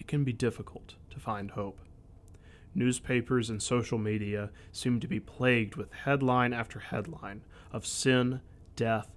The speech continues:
and destruction. How can we find hope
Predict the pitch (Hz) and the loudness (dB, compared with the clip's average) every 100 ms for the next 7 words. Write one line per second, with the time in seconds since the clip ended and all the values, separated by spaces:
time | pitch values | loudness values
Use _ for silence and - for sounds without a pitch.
0 | - - 190 - - 107 - - - - | -16 -8 -6 -4 -6 -8 -10 -14 -16 -20
1 | - - - - - - - - - 151 | -20 -20 -20 -20 -20 -20 -20 -8 -2 0
2 | 151 123 120 113 120 107 - 113 107 | 2 2 0 0 0 0 -2 -2 -2